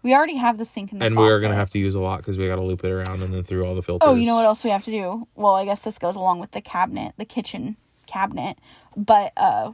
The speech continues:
Speaker 1: we have to do the counters, which also for some
Speaker 2: Yeah.
Speaker 1: reason really stresses me out.
Speaker 2: Those, depending on how we do it, it might be expensive.
Speaker 1: I want the white quartz.
Speaker 2: Yeah, we want white quartz. We have, uh, I guess your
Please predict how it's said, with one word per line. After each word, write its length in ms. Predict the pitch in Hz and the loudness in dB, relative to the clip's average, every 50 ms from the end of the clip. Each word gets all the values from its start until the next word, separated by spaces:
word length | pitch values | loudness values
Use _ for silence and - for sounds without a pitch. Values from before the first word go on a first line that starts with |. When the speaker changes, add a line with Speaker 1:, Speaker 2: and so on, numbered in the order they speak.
| - _ | -12 _
Speaker 1:
we 300 | 196 214 214 202 196 202 | -12 -10 -10 -8 -8 -8
have 240 | 214 208 214 190 - | -8 -8 -10 -10 -10
to 100 | - - | -12 -14
do 60 | 196 | -14
the 80 | 196 - | -14 -10
counters, 400 | - 220 202 - 139 214 208 - | -8 -6 -6 -6 -6 -8 -6 -4
which 140 | 233 233 - - | -4 -4 2 4
also 320 | 247 302 359 - - 440 381 | 4 4 4 2 -2 -4 -2
for 160 | - 320 294 | -2 -4 -2
some 160 | - 262 240 | 0 2 2
Speaker 2:
Yeah. 80 | 214 - | 2 2
Speaker 1:
reason 200 | - 190 226 220 | 0 -2 -2 -4
really 200 | 220 214 214 214 | -4 -4 -4 -6
stresses 500 | - - - - 202 214 - - 220 214 | -8 -8 -2 -2 -2 -2 -2 -4 -8 -8
me 140 | 208 202 196 | -6 -4 -2
out. 320 | 190 185 202 247 311 349 - _ _ - | 0 0 0 -2 -4 -6 -10 _ _ 0
Speaker 2:
Those, 540 | 123 123 127 131 131 127 117 110 - - - | 4 6 6 6 4 2 -2 -6 -8 -8 -4
depending 320 | - 123 107 139 131 131 | -4 0 0 2 2 2
on 80 | 120 113 | 2 2
how 100 | 110 113 | 2 2
we 100 | 104 104 | 2 2
do 160 | 95 98 95 92 | 2 2 2 2
it, 60 | 92 | 2
it 60 | 95 | 2
might 140 | 95 92 87 85 | 0 -2 -4 -4
be 80 | 92 | -6
expensive. 680 | 90 - - 92 90 87 - 92 92 92 92 - - _ _ _ _ _ _ | -8 -8 -8 -10 -10 -8 -6 -6 -6 -8 -8 -12 -18 _ _ _ _ _ _
Speaker 1:
I 120 | - - 285 | 2 2 4
want 180 | 320 370 392 | 4 2 2
the 80 | - 403 | 0 2
white 260 | 285 262 226 226 - | 4 2 2 2 0
quartz. 640 | _ - - - - - - _ - - - - - - | _ -10 -10 -10 -10 -10 -14 _ -16 -16 -16 -16 -12 -4
Speaker 2:
Yeah, 180 | 127 107 95 95 | -2 0 2 2
we 80 | 104 | 2
want 180 | 113 120 127 95 | 2 2 2 2
white 200 | 123 127 117 - | 0 0 0 0
quartz. 400 | - 117 113 110 101 - - - | 0 2 2 2 2 -2 -4 -4
We 100 | 113 107 | -2 -2
have, 240 | 104 104 104 101 104 | 0 0 -2 0 0
uh, 440 | 101 101 98 98 95 95 92 90 92 107 - _ _ _ _ _ _ _ _ _ _ _ _ _ _ _ _ _ _ - | 0 0 2 0 0 0 -2 -2 -6 -8 -14 _ _ _ _ _ _ _ _ _ _ _ _ _ _ _ _ _ _ -12
I 40 | 98 | -8
guess 180 | 101 101 - - | -8 -6 -6 -4
your 140 | 95 87 | -6 -6